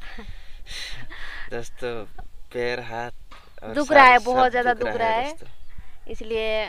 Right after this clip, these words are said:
Speaker 2: अच्छा बिल्कुल नहीं लग रहा है। हम लोग सोच रहे हैं कि थोड़ा हॉस्पिटल जाएंगे,
Speaker 1: हाँ, हाँ।
Speaker 2: है ना जी?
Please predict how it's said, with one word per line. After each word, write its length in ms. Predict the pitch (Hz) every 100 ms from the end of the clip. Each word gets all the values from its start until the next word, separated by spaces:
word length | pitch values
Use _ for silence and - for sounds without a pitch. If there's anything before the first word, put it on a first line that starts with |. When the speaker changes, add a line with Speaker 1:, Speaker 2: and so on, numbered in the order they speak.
| -
Speaker 2:
अच्छा 300 | - - 254
बिल्कुल 380 | 208 226 - 233
नहीं 160 | 226 226
लग 180 | 220
रहा 120 | 214 220
है। 180 | 247
हम 180 | 277 220
लोग 160 | 208 208
सोच 260 | - 208
रहे 120 | 208 214
हैं 80 | 208
कि 180 | 226
थोड़ा 280 | 220 226 208 202 220 - -
हॉस्पिटल 400 | 214 - 240 240
जाएंगे, 420 | 226 220 226 233
Speaker 1:
हाँ, 320 | 285 226 220
हाँ। 260 | 208 202 208 220 - -
Speaker 2:
है 80 | 247
ना 80 | 226
जी? 220 | 190 185